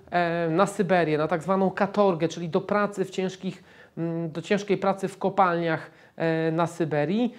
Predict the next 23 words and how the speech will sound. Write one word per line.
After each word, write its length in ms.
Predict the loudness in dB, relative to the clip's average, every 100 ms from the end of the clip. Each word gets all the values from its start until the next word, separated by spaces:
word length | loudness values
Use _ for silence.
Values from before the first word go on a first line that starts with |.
| -16 -14
Dodatkowo 680 | -2 4 4 4 0 0 2
nałożono 520 | 2 2 2 2 2
na 100 | 2
Polaków 420 | 2 2 0 -4
wysoką 400 | -4 -4 -2 -2
kontrybucję, 680 | -2 -4 -2 -2 -2 -2 -4
czyli 240 | -2 -4 -4
Polacy 360 | 0 -2 0
musieli 320 | -4 -4 -6
zapłacić 520 | -4 -2 -2 -4 -10 -8
odszkodowania, 840 | -8 -8 -10 -6 0 2 2 0 -2
zapłacić, 600 | -4 -6 0 -2 -2 -14 -18 -20 -20 _
e, 200 | -4 -4
kary, 380 | 2 2 2 -2 -6 -10
e, 240 | -6 -2 -4
finansowe. 640 | -2 -2 -2 -4 -8 -10 -10 -2 0
<clears throat> 200 | 0 -2
Zlikwidowano, 920 | 0 0 2 4 4 4 2 0 -2 -4 -18 -12
e, 360 | -4 -2 0 -2
Królestwo 500 | 2 4 4 2 -2
Polskie, 500 | 0 0 0 -2 -4
czyli 200 | -4 -6
zlikwidowano, 920 | -4 -6 -6 -2 0 2 2 2 -2